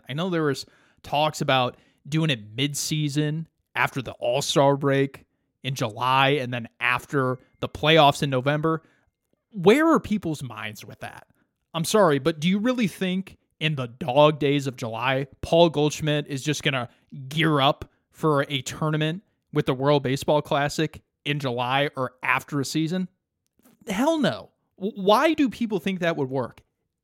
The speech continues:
Is it perfect where it is right now? No, but it is in the best spot. Major League Baseball players have to gear up for camp. They have to play games in March. If they're going to choose, wouldn't they rather maybe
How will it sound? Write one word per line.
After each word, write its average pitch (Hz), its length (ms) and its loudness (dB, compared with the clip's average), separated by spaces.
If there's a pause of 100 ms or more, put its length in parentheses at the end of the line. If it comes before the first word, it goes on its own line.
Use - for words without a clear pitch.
(200)
Is 196 180 0
it 247 160 0
perfect 226 480 -2
where 196 180 0
it 156 80 0
is 170 120 -2
right 160 200 -2
now? 139 360 -4
No, 117 480 0 (300)
but 156 120 4
it 233 120 6
is 262 160 4
in 208 80 2
the 156 80 -4
best 123 220 -6
spot. - 360 -8 (560)
Major 185 240 6
League 185 140 4
Baseball 175 360 2
players 165 460 -4 (260)
have 143 240 0
to 165 80 2
gear 156 200 4
up 160 100 -2
for 180 120 -2
camp. 123 380 -10 (300)
They 123 80 -10
have 147 280 0
to 160 80 -4
play 147 220 -2
games 143 460 -4
in 160 180 -8
March. 131 460 -6 (760)
If 165 240 -8
they're 165 160 4
going 214 300 0
to 165 60 0
choose, 208 500 -2 (260)
wouldn't 214 280 2
they 277 100 0
rather 170 320 2
maybe 151 400 -4